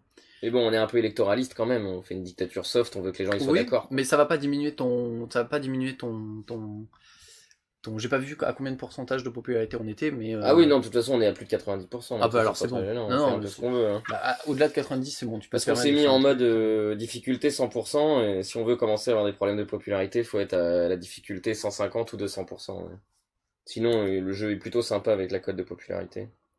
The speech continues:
Speaker 1: Enfin, sauf dans certaines, euh, techniques, quoi. Si on commence à vraiment faire un état policier, on peut se faire exécuter, mais, euh,
Speaker 2: Mhm.
Speaker 1: donc les parents sont contents, l'utilisation des bus augmente.
Speaker 2: Ouais.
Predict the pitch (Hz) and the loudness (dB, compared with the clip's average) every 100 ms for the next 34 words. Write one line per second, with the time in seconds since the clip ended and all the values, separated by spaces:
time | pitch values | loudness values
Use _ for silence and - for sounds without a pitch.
0 | _ _ _ - _ _ _ _ - - | _ _ _ -20 _ _ _ _ -2 0
1 | 113 165 151 135 123 120 117 - 123 113 | 0 2 4 6 6 4 2 2 2 4
2 | 101 95 92 92 92 107 131 - 90 90 | 2 2 0 -2 -6 -4 -4 -4 -8 -6
3 | 104 95 110 113 87 92 110 113 104 101 | -6 -2 -2 0 -2 0 0 0 0 -2
4 | 98 107 104 101 - 127 101 92 92 92 | -2 -2 -2 -6 -2 -2 -2 -4 -4 -2
5 | 92 - - 92 85 87 85 104 113 113 | -4 -8 -6 -6 -4 -6 -8 -10 -8 -10
6 | _ _ _ _ _ _ - 120 151 160 | _ _ _ _ _ _ -12 -4 2 4
7 | 147 139 131 113 110 160 147 110 101 - | 4 2 -4 -4 -2 -4 -4 -6 -6 -4
8 | 117 110 143 - 107 104 - 104 - - | -6 -6 -8 -8 -8 -10 -14 -20 -20 -14
9 | - - | -14 -14